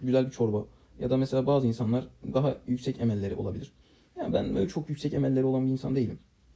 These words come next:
Benim için böyle grafik analizleri yapıp, e,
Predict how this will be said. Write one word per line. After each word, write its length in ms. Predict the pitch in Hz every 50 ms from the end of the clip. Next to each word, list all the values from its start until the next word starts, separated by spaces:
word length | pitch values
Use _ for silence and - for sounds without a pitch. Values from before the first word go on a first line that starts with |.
| _ _ _ _ _ -
Benim 160 | - 165 156
için 220 | 131 - 139 123 - -
böyle 220 | 131 156 156 147
grafik 240 | 135 139 135 - -
analizleri 380 | 135 139 139 139 143 139 139 139
yapıp, 220 | 113 107 120 - - _ _ _
e, 380 | - 90 101 95 80 73 71